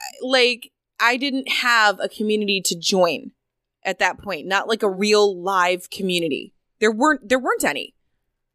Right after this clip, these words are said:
I was an hour, literally an hour away from the nearest actual city.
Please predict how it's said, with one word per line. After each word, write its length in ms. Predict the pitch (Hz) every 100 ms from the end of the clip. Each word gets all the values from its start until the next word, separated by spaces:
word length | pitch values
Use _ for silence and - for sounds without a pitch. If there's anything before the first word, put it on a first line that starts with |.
| _ _ _ 240
I 60 |
was 160 | 330 330
an 120 | 330 -
hour, 420 | 294 320 330 311 -
literally 500 | 262 370 370 339 202
an 80 | -
hour 280 | 240 269 269
away 220 | 247 233
from 220 | 196 190
the 60 | 190
nearest 380 | 196 196 190 -
actual 540 | 175 185 - 220 196 170
city. 440 | - 180 -